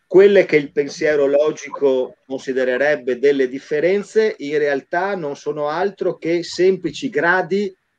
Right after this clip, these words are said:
di realizzazione della potenza stessa dell'immagine,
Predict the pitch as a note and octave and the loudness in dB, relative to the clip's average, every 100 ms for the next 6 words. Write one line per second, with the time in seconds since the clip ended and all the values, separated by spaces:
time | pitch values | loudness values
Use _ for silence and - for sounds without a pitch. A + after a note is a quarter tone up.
0 | _ G3+ D#3 D3 C#3+ C#3 C3+ B2 B2 - | _ -6 2 6 6 6 2 -2 -4 2
1 | E3 E3+ D3 A2 A#2+ A#2 - A#2 C#3+ C#3 | 4 4 2 0 0 -2 -4 -4 -2 -2
2 | B2+ A#2+ D3 D3 C3 A#2 B2+ D3+ D#3 D#3+ | -4 -2 -2 -2 -6 -4 -4 -4 -6 -4
3 | E3+ F#3 G3+ | -2 0 0